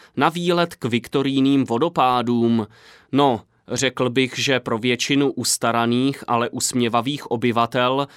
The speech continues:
kteří na svých bicyklech uhýbají před naším vozem, to není úplně nejaktuálnější.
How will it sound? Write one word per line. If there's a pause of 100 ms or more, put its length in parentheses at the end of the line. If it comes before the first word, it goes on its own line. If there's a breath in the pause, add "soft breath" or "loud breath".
(160 loud breath)
kteří
na
svých
bicyklech
uhýbají
před
naším
vozem, (300 soft breath)
to (140)
není
úplně
nejaktuálnější.